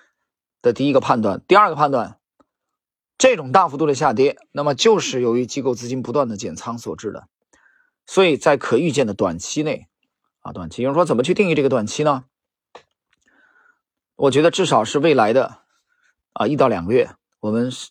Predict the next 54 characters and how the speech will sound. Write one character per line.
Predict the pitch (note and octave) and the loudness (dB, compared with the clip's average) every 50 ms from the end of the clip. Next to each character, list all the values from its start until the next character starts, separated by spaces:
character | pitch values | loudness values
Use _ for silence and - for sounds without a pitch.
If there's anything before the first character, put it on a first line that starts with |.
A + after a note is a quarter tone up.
| _ - - _ - | _ -20 -20 _ -14
首 | - - - G2 | -6 -2 -2 0
先 | G2 D3 D3 C#3+ - | 2 0 0 0 0
放 | - - C#3 B2 | 0 0 0 2
短 | G2+ E2+ C#2+ F2+ | 0 -2 -2 -2
一 | G#2 | -4
点。 | A2+ B2 A#2+ - _ _ _ _ _ _ _ _ _ _ _ _ _ _ _ _ _ _ _ _ _ _ _ _ _ _ _ _ _ _ | -4 -6 -8 -12 _ _ _ _ _ _ _ _ _ _ _ _ _ _ _ _ _ _ _ _ _ _ _ _ _ _ _ _ _ _
那 | - - | -4 -2
么 | C#3 C#3+ | 0 0
市 | - E3 | 0 0
场 | C3+ B2+ A#2 | 0 0 0
的 | B2 A#2+ | 0 0
主 | - A#2 | 0 0
流 | G2+ F#2+ G2 | 2 2 0
不 | G2 - B2 | 0 -2 0
在 | B2 E3+ D3 | 0 0 0
这 | A#2+ A2+ | 0 0
些 | A2 A#2 | -4 -4
品 | G#2 - G2 | -4 -6 -6
种 | F#2+ F2 D#2+ | -6 -6 -8
当 | D#2 D2+ D2+ | -10 -10 -12
中， | D2+ E2+ - _ _ _ _ _ _ _ _ _ _ _ _ _ _ _ _ _ _ | -14 -16 -18 _ _ _ _ _ _ _ _ _ _ _ _ _ _ _ _ _ _
主 | - - A2+ | -4 0 2
流 | G#2 A#2+ | 4 4
的 | D#3 D#3 | 4 4
机 | - - F3 | 2 2 0
会 | F3 D3 C#3+ - - _ _ _ _ _ _ _ _ _ _ _ _ _ - | 2 2 0 -2 -4 _ _ _ _ _ _ _ _ _ _ _ _ _ -8
不 | - G#2+ B2+ | -4 -2 2
在 | C#3+ F#3 E3 | 2 2 2
这 | B2 A2 | 2 0
些 | G#2 F#2 | -4 -6
品 | E2 F#2+ F2+ | -8 -10 -10
种 | F2+ E2+ | -10 -12
当 | D#2+ D#2+ | -12 -14
中。 | D#2+ E2 - _ _ _ _ - - _ _ _ _ _ - | -16 -18 -20 _ _ _ _ -20 -20 _ _ _ _ _ -4
啊， | - A2 G#2+ | -2 0 2
关 | - D3+ D#3+ | 2 2 2
于 | E3 | 4
这 | - F3+ | 2 2
个 | C#3+ | 2
话 | C3 C#3 C4+ | 2 2 2
题， | B3 - - C3 | 2 0 0 0
我 | B2+ G#2+ | 0 2
们 | G2 A2 | 2 0
在 | C3 B2+ | 0 0
喜 | A#2+ - - B2 | 0 -2 -4 -4
米 | B2+ A#2 G#2 F#2+ F2+ | -2 -2 -2 -4 -4
已 | D#2+ - - | -6 -8 -6
经 | F#2 G#2+ A#2+ | -6 -4 -4
展 | - - F#2 | -2 -2 -2
开 | F#2+ G#2 A#2 | -2 0 -2
了 | A#2 A#2 | -2 0
深 | - - C#3+ D3+ D3+ | 0 -2 -2 -2 -2
度 | E3+ C3 | 0 0
的， | A2+ G2 - _ | 0 -2 -4 _